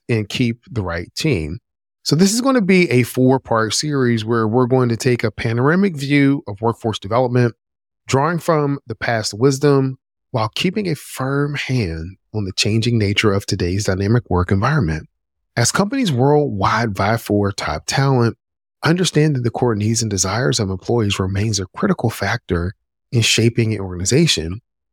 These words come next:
that not only attracts, but also retains top talent. So in, in part one, we're gonna talk about what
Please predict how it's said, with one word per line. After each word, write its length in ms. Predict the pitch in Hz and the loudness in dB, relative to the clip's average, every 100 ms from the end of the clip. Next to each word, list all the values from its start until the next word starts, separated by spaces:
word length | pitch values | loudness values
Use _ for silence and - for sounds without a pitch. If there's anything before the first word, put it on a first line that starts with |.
| - | -2
that 180 | 117 104 | 0 2
not 160 | 117 | 2
only 420 | 117 135 135 127 - | 2 2 4 2 0
attracts, 760 | 101 - 123 135 151 - - - _ _ _ | -6 -4 -2 0 -2 -2 -2 -4 _ _ _
but 160 | 117 117 - | -2 -2 2
also 680 | 120 123 - 110 104 101 _ _ | 2 2 2 2 0 -4 _ _
retains 880 | 104 104 - - 120 92 85 98 - _ _ _ | -2 0 0 0 0 0 -6 -8 -8 _ _ _
top 380 | - 107 87 76 _ _ _ _ _ | -2 0 -2 -6 _ _ _ _ _
talent. 420 | - 113 80 - _ | -6 -4 -4 -12 _
So 260 | - 143 135 | -2 0 2
in, 140 | 139 - | -2 0
in 120 | 143 | -2
part 220 | - 202 | 0 0
one, 280 | 127 110 98 _ _ _ _ _ | 0 -4 -4 _ _ _ _ _
we're 80 | 135 | -2
gonna 120 | 139 127 | -2 0
talk 200 | 143 127 | -4 -2
about 380 | 123 117 113 - _ _ _ _ _ _ _ _ | -2 0 -2 -8 _ _ _ _ _ _ _ _
what 320 | - 127 143 | -4 0 0